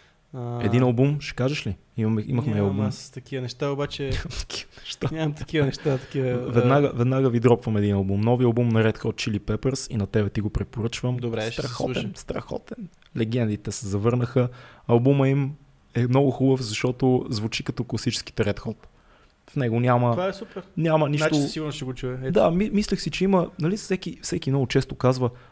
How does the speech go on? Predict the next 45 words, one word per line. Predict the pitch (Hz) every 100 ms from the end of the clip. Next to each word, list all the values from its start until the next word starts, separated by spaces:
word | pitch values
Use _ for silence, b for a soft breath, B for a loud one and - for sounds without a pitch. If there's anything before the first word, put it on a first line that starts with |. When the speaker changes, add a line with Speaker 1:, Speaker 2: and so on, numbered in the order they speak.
| B _
Speaker 2:
„Хайде, | 190 220 208
нали, | 151 135
от | 131 - 214 - -
групи | 123 123 120
и |
изпълнители, | 107 - 110 113 110
които | - 110 113
имат | 104
много, | 113 104 101 -
много | 117 113 107
музика | 107 92 -
пусната, | - 120 131 120 B B B _ - 117
няма | 147 226 214
ли | 175
нещо | 185 - 139
по-ново | 143 139 139 135
да | 120
се | -
направи?“ | 117 - 117 117
Ня-, | 135 156 B -
не, | 190
има | 160 185
групи | 147 170 170
изпълнители, | - 139 151 139
които | 151 127
няма | 139 165
нужда | 170 160
да | 147
правят | - 139 139
по-ново, | - 123 127 117
защото | 107 131 -
то | 143
си | 139
е |
тяхно. | 117 117 110 - 110
Red | 120 -
Hot | 127 123
си | -
е | 101
Red | 98
Hot. | - 95 - B B -
Този | 147 151
албум | 127 127 139
си | 101
звучи | 95 - 131